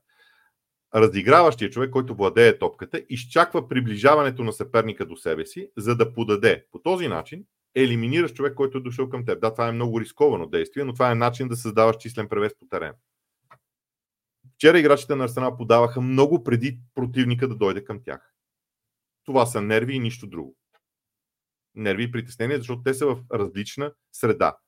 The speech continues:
Този отбор на Арсенал не случайно се проваля и в купите, защото няма опита от това. Във Висшата лига е различно.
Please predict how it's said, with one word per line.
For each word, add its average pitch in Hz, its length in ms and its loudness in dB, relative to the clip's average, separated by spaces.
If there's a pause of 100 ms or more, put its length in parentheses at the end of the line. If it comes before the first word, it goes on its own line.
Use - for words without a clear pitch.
(540)
Този 160 320 6
отбор 123 300 2
на 113 140 -2
Арсенал 113 280 -6
не 143 120 -6
случайно 139 380 -4
се 117 160 -12
проваля 120 300 -2
и 127 60 -2
в 110 120 -8 (300)
купите, 123 440 -6 (100)
защото 139 340 -8
няма 131 340 -2
опита 120 380 -2
от 90 160 -10
това. 78 280 -6
Във 101 140 -6
Висшата 123 260 -6
лига 123 180 2
е 104 60 2
различно. 107 400 -10